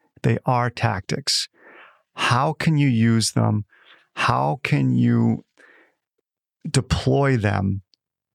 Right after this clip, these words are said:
so that they can help you have a very strong, open, honest, peer-to-peer conversation, right? Number one,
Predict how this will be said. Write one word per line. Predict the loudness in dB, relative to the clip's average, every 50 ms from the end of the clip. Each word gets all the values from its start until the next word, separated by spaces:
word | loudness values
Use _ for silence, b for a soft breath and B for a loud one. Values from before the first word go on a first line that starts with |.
| _ _ _ _ -8
so | -4 0 2 2 2
that | 2 0 -2 -4 -8 _ _ _ _ _ _ _ -6
they | -2 0 0 0
can | 0 0 0 0
help | 2 0 0 -2 -4 -6 -4
you | -2
have | 0 0 0 0 0 0 -2 -2 -4 -4 -6 -8 -12 b b b b b b b
a | 0 0 0
very | 0 0 0 0 0 0 0
strong, | 0 -2 -2 -2 -2 -2 0 0 0 0 0 0 -2 -2 -4 _ _ _ _ _ _ _ -2
open, | -2 -2 0 0 -2 -2 -2
honest, | -2 0 0 0 2 0 0 0 0 -2 -2 -4 -6 -8 -8 _ _ _ _ _ _ -4
peer-to-peer | -2 0 2 2 2 0 -2 -2 -2 0 0 0 0 -2
conversation, | -2 0 0 0 0 0 0 -2 -2 -2 -4 -2 -2 -2 -2 -2 -4 -8 -8 _ _ _ _ _ _ _ _ _ _ _ _ -2
right? | 0 0 0 -2 -4 B B B B B
Number | 0 2 2 2 2 2
one, | 2 2 2 2 2 0 0 -2 -4